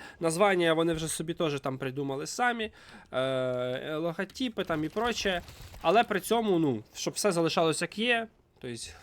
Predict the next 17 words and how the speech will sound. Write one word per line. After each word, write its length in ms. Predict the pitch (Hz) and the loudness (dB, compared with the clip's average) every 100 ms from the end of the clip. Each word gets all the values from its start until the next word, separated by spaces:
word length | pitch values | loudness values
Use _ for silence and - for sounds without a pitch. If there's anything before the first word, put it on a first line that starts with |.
| - | -10
там 160 | 127 | -10
грати 420 | 131 240 262 - | 2 6 6 4
вместе, 680 | 196 185 185 175 156 - 143 | -2 -2 -4 -6 -8 -8 -6
как 160 | 139 139 | -6 -4
би, 220 | 147 143 | -2 -2
залишити 460 | 143 202 202 254 220 | 2 2 2 0 -2
всі 180 | - | -4
плюшки 420 | 202 214 247 - 190 | -6 -4 -4 -2 -4
і 100 | 185 | -4
прочі 380 | 233 269 - | -4 -4 -2
моменти, 520 | 208 185 180 175 156 143 | -4 -2 -2 -4 -4 -6
там 180 | 143 | -4
участь 240 | 180 180 151 | -4 -4 -6
в 60 | |
усіх 260 | 156 - 170 | -8 -6 -6
різних 340 | 170 156 160 | -6 -6 -6
турнірах, 520 | - 175 190 247 220 | -6 -6 -4 0 0